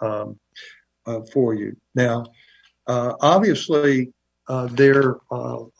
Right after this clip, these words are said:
are some, lots of other things in terms of, of just, uh, reducing our wants and, and looking at our, our needs <laughs> and, and finding alternative, less expensive ways to, to do what we wanna do. So we,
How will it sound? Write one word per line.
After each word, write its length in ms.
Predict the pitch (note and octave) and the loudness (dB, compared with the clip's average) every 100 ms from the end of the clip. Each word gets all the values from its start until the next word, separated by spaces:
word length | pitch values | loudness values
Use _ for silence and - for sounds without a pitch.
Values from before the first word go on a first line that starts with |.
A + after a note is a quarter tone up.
| - - | -6 2
are 200 | C#3 D3+ | 4 4
some, 280 | - C#3 B2 | 2 -2 -2
lots 480 | B2 B2 C3 D3+ | -2 2 2 0
of 100 | D3 | -2
other 200 | C#3 F3+ | 2 2
things 500 | G3 - F#2+ A#2+ B2+ | 0 -6 -10 -8 -8
in 140 | B2+ B2 | -6 -6
terms 440 | C3+ C#3 C3 B2 | -4 -2 -2 -2
of, 140 | B2+ A2+ - - | -4 -8 -18 -10
of 240 | A#2 A2+ | -8 -8
just, 420 | - C3 B2 - - - _ | -4 -2 -2 -6 -14 -20 _
uh, 260 | A#2 A#2 A2+ A2+ - - - _ _ - | -8 -6 -8 -12 -20 -20 -20 _ _ -2
reducing 720 | A#2 B2 A#2+ C#3+ C#3+ C#3 B2 | 4 4 6 4 4 0 0
our 200 | A#2+ A2+ | -2 -4
wants 720 | A2 A#2 A2+ D3 D3+ - - - | -8 -6 -2 -2 -4 -8 -8 -6
and, 280 | A#2 A#2 - | -4 -6 -6
and 160 | A#2+ B2 | -4 0
looking 420 | C3 C3+ B2 A#2+ | 0 0 -2 -2
at 160 | A#2 | -2
our, 220 | A#2 A2+ A2+ - | -4 -6 -8 -6
our 220 | A#2 A2+ | -4 -4
needs 600 | A2 A2+ A#2+ C#3 - - - - - | -4 -2 -2 -4 -8 -4 -2 0 2
<laughs> 420 | - - - - | 2 2 -6 0
and, 220 | C3 A#2+ - | 2 2 0
and 260 | B2 A#2+ A#2 | -2 -2 0
finding 360 | B2+ B2+ C3 | 0 0 0
alternative, 720 | A#2+ A#2 - B2+ A#2+ A#2 A#2+ | -2 -4 -4 -4 -4 -4 -4
less 260 | A#2 A#2+ A2+ | -2 -2 -4
expensive 560 | B2 - A#2+ A#2 - A#2 | -10 -12 -10 -8 -10 -8
ways 400 | A2+ A2+ A2+ - | -6 -4 -6 -6
to, 180 | A#2+ A2 - - - - _ | -4 -4 -8 -20 -20 -20 _
to 260 | - B2+ A2+ C3 | -6 -2 -2 0
do 240 | A#2+ B2+ | 4 4
what 240 | B2 B2+ - | 4 0 -2
we 120 | A2+ | -4
wanna 340 | A2+ A2 A2+ | -6 -8 -8
do. 260 | A2 B2 C3+ | -4 -2 0
So 220 | B2 B2 | -2 -4
we, 220 | A2 A#2 | -2 -2